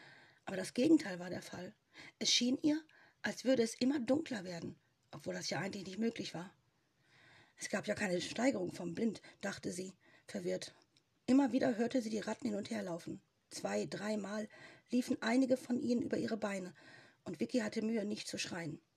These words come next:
Sie wollte nicht feige sein. Das hatte sie ihrem Seigneur versprochen. "Nie feige sein, mein Kind", hatte er immer gesagt.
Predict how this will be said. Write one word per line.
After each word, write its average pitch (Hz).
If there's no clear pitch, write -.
Sie 196
wollte 185
nicht 170
feige 202
sein. 170
Das -
hatte 269
sie 240
ihrem 233
Seigneur 226
versprochen. 185
"Nie 226
feige 233
sein, 180
mein 180
Kind", 190
hatte 196
er 185
immer 180
gesagt. 185